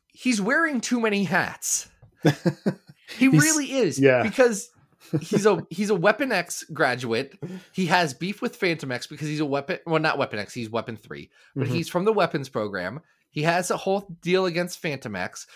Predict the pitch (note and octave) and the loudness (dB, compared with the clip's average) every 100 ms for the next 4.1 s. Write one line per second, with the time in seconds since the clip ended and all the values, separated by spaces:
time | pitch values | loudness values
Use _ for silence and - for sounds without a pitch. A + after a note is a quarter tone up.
0 | - D3 E3+ F3 F3+ D#3+ A#2+ C#3 D#3+ F3 | -10 -4 -2 -4 -6 -6 2 4 4 2
1 | E3+ C3+ A#2+ C3+ D#3+ B2+ C3+ F3+ F#3 - | -4 -6 -8 0 0 2 0 2 0 -4
2 | A#2 G#2+ G2 B2 C3 D3+ C#3+ D3 C#3 C3+ | -2 -2 -2 -4 -8 -8 -6 -4 0 0
3 | B2+ B2 _ _ _ - C#3 C3 A#2 - | -2 -8 _ _ _ -6 -2 -2 -4 -10